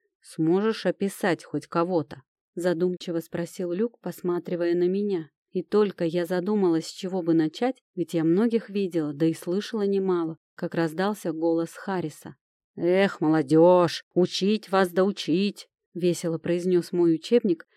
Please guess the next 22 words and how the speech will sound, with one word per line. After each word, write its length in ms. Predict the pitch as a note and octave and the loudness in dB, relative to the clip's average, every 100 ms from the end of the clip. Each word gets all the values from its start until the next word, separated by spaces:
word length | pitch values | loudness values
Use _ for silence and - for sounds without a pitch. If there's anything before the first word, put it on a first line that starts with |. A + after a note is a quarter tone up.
| _ | _
а 120 | F3+ | -2
я 160 | E3+ F3+ | 2 2
и 100 | F#3 | 4
не 160 | G#3 | 2
думала, 360 | G#3+ G3+ G#3+ A3 | 0 -2 -2 -2
что 200 | - F#3+ | -4 -2
он 140 | F#3 | 0
очнулся. 720 | F#3+ G3 - G3 E3+ - D3 - _ _ | 0 0 -2 -2 -2 -10 -16 -18 _ _
"О 160 | - E3 | -8 -8
чём 380 | - C4 C#4 B3+ | -4 4 4 4
ты?" 240 | - E3+ _ _ | -2 -12 _ _
спрашиваю 760 | _ F3 F3+ - E3+ F3 E3+ | _ -6 -6 -8 -6 -4 -4
его, 300 | E3 F3 A3 | -4 -2 -2
вставая, 520 | A#3 - F3 G3 G#3+ | -4 -6 -4 -2 -2
и 80 | F3+ | -4
через 280 | - F3+ F3 | -6 -8 -6
пару 240 | - F3 | -4 -4
шагов 480 | E3+ F3+ F3 A#3 A#3+ | -4 -6 0 0 0
оказываюсь 600 | F3+ G3 G#3 F#3 E3+ E3 | -6 -6 -4 -4 -4 -4
около 260 | F#3 F#3+ F#3 | -10 -8 -10
своего 440 | - F#3 F#3+ F#3+ | -8 -8 -6 -4
учителя. 600 | G3+ - G#3+ G3 D3+ C#3 | -6 -6 -10 -10 -10 -12